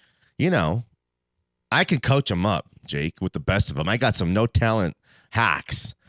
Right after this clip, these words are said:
who we've turned into little athletes. <laughs>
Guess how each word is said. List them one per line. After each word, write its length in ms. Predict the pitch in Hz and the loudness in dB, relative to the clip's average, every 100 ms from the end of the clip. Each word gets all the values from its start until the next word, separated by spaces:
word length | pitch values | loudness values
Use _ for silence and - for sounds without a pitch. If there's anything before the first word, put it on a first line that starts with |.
| _ | _
who 100 | - 95 | -2 0
we've 220 | 107 120 | 0 0
turned 220 | 127 110 | 0 0
into 240 | 107 - | 0 0
little 300 | 101 104 104 - | 0 2 2 0
athletes. 720 | 87 92 82 67 - - - _ _ _ _ _ _ _ _ _ _ | -2 -2 -4 -6 -8 -10 -12 _ _ _ _ _ _ _ _ _ _
<laughs> 60 | _ | _